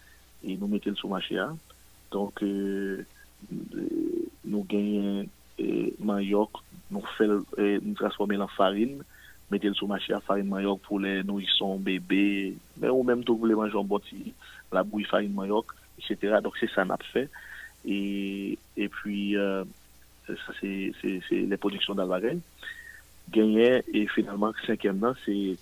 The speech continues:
Kwendal Street Food. Kwendal Street Food ki jodi a, apre un an, li, euh, konte twa sikirsal e kote nou epapye nan diferan kwen nan vil Pò-de-Pè. Pa bliye se street food li, e, e, e restoran de wi.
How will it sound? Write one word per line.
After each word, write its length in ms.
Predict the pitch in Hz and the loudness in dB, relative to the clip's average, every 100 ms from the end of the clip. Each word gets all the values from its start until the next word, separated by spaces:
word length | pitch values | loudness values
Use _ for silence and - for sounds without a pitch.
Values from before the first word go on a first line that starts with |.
| - | -8
Kwendal 400 | - 104 101 104 | 0 2 2 0
Street 260 | - 104 | -2 -4
Food. 260 | - 123 160 - - | 2 2 2 -6 -6
Kwendal 300 | 107 101 98 | -2 0 0
Street 220 | - - | -2 -2
Food 180 | 113 104 | -2 -2
ki 140 | - | -2
jodi 300 | 92 98 98 | -4 -4 2
a, 160 | 104 104 92 | 6 6 6
apre 340 | 92 - 104 - | 2 -2 -8 -2
un 240 | 101 98 | -2 0
an, 160 | 113 139 - | -2 -4 -10
li, 480 | - 92 98 95 95 - | -12 -8 -6 -6 -8 -6
euh, 220 | - 92 | -2 -2
konte 400 | - 98 90 107 - | 0 -2 0 0 -2
twa 240 | - 104 104 | 0 2 2
sikirsal 680 | - - 90 - 98 101 104 - - - - - | 2 -4 -6 0 4 4 4 -4 -18 -20 -20 -20
e 720 | - 95 92 90 90 92 90 - | -8 -4 -2 -2 -2 -4 -6 -4
kote 320 | 101 - 101 95 | -6 -2 -2 -2
nou 240 | 85 95 | -2 -2
epapye 600 | 92 98 95 98 98 104 | 2 2 0 -4 -4 -4
nan 160 | 127 98 | -4 -6
diferan 540 | 98 - 101 95 95 98 | -8 -4 -2 -2 -4 -8
kwen 340 | - 104 95 | -6 -4 -2
nan 160 | 95 92 | -4 -4
vil 160 | 98 95 | -6 -4
Pò-de-Pè. 420 | 95 90 - 147 | -4 -4 -6 -6
Pa 140 | - | -4
bliye 240 | - 113 110 | 0 2 2
se 140 | - | 2
street 240 | - - - | -4 -4 -6
food 220 | - 90 | -6 -4
li, 220 | 104 - - | -2 -2 -2
e, 220 | - 92 90 | -4 -6 -6
e, 240 | - - - | -6 -8 -6
e 180 | - | -8
restoran 500 | - - - 202 98 | -10 -6 0 2 2
de 140 | 95 101 | 0 0
wi. 180 | 117 | 0